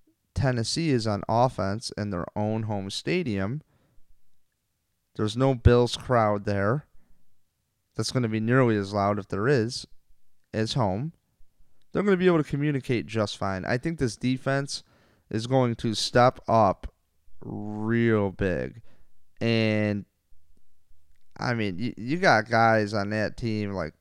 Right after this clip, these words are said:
like Darby that, I mean, for a rookie, this kid is just playing out of his mind. And according to Pro Football Focus, he is the second best coverage. He gets the second best coverage grade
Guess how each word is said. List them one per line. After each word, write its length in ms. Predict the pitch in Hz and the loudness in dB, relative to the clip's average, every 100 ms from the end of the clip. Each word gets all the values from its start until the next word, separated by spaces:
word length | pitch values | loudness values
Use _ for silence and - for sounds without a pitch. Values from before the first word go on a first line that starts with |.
| - | -8
like 220 | 73 78 _ | -8 -8 _
Darby 520 | 113 104 104 104 101 | 0 2 0 -2 -2
that, 300 | 95 95 65 - _ _ _ _ _ _ _ _ | -2 -4 -4 -8 _ _ _ _ _ _ _ _
I 80 | - | -2
mean, 160 | 123 117 | 0 0
for 180 | 165 | 2
a 40 | 165 | 2
rookie, 340 | 156 185 - | 2 2 0
this 200 | 120 139 | -2 -4
kid 160 | - 160 | -2 0
is 120 | 127 | 0
just 200 | 123 - | -2 -2
playing 320 | - 151 131 - | -2 -2 -2 -2
out 240 | 135 156 | 0 4
of 120 | 143 | 2
his 260 | 117 104 101 | 2 -2 -4
mind. 520 | 104 123 160 98 80 - - - - - _ - | -4 -2 0 -2 -6 -14 -20 -20 -20 -20 _ -12
And 300 | - 123 120 | -2 0 2
according 380 | 117 - 180 170 | 0 4 4 4
to 80 | 143 | 2
Pro 200 | - 156 | 4 4
Football 360 | - 170 135 | 2 2 4
Focus, 680 | 123 170 202 131 120 - - - _ _ _ - - - - | 4 4 2 2 0 0 -8 -14 _ _ _ -20 -20 -20 -20
he 380 | - - 196 208 | -14 -4 0 4
is 220 | 165 143 | 4 4
the 100 | 131 | 0
second 640 | 123 - 175 185 202 185 135 | 0 2 2 2 0 0 4
best 340 | 143 147 - | 4 4 -2
coverage. 680 | - 139 123 107 98 - - _ - - - - - - - - - - - _ _ _ _ | 0 0 2 -2 -4 -8 -18 _ -20 -18 -18 -18 -20 -20 -20 -20 -20 -20 -20 _ _ _ _
He 140 | 147 | -4
gets 160 | 151 170 | 0 0
the 80 | 131 | 0
second 360 | - 180 180 | 0 0 2
best 240 | 170 160 - | 2 2 2
coverage 460 | - 156 131 117 | 4 4 4 -2
grade 380 | 120 120 110 104 | 0 2 2 -2